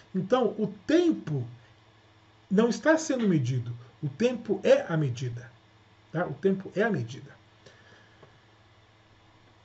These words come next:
O tempo depende, em primeiro lugar, da memória humana. Em segundo lugar, da capacidade de contar. Em terceiro lugar,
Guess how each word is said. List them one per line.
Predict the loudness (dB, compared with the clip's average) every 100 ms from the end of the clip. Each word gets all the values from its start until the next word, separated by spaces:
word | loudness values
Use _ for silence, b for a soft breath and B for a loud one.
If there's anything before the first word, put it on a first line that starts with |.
| _ _ _ _ _ _ _ _ -20 _ _
O | -8
tempo | -2 -2 2
depende, | 4 4 4 0 2
em | 2
primeiro | 6 6
lugar, | 6 4 4 4
da | 4 2
memória | 4 4 6 6 6
humana. | 4 4 4 4 2 0 -8 -16 -20 _ _ b b _
Em | 0 0
segundo | 4 2 2 2 2 4 4
lugar, | 2 2 4 4 4 0 -10 -20 _ _ _ b b b b
da | -2 -2
capacidade | 2 0 4 4 2 0 0 2 2
de | -4
contar. | -6 -10 -6 -4 -4 -6 -14 _ b b b
Em | -4
terceiro | 0 0 0 4 6 6
lugar, | 4 4 4 2